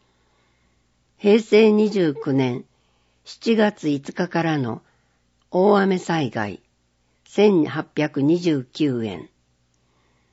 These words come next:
なお、お寄せいただいた義援金は、日本赤十字社を通じて、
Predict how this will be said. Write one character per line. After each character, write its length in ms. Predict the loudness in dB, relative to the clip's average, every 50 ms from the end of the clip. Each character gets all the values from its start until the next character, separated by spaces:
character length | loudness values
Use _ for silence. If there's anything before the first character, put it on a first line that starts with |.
| _ _ _ _ -2
な 240 | 0 0 2 2 0
お、 200 | -2 -4 -6 -12 _ _ _ _ _ _ -2
お 100 | 2 4
寄 160 | 4 4 4
せ 160 | 2 0 0
い 100 | 0 0
た 160 | 0 0 0
だ 140 | 2 2 0
い 80 | 0 0
た 140 | 0 -2 -2
義 240 | 0 2 2 2
援 180 | 4 4 2 0
金 340 | -2 -2 -2 0 0 0 0
は、 260 | -2 -2 -4 -6 -10 _ _ _ _ _ _ _ _ _ _ -2
日 200 | 2 2 2 2
本 320 | 0 _ -2 0 0 0
赤 180 | 0 -2 -4 -4
十 460 | -4 -4 -6 -6 -4 -4 -2 -2 -4
字 120 | -6 -8
社 280 | -12 -8 -6 -6 -4 -4
を 80 | -6 -8
通 320 | -8 -6 -4 -4 -4 -4
じ 200 | -6 -8 -12 -18
て、 340 | -14 -10 -10 -10 -10 -12